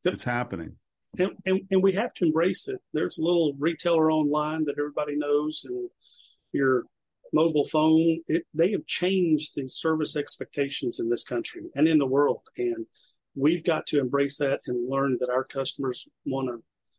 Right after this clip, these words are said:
Speaker 1: reach out to us when they want to and how they want to, and we need to have the platforms that allow that transaction to happen. And I was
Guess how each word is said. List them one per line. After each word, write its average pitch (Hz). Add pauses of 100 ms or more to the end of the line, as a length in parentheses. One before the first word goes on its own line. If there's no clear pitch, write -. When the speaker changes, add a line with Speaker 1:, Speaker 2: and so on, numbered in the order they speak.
(160)
Speaker 1:
reach 156
out 151
to 151
us 143 (120)
when 165
they 160
want 147
to 147
and 123
how 160
they 143
want 131
to, - (160)
and 123
we 147
need 147
to -
have 135
the 131
platforms 127 (360)
that 131
allow 135
that 135 (500)
transaction 143
to 139
happen. 160 (100)
And 113 (560)
I 131
was 143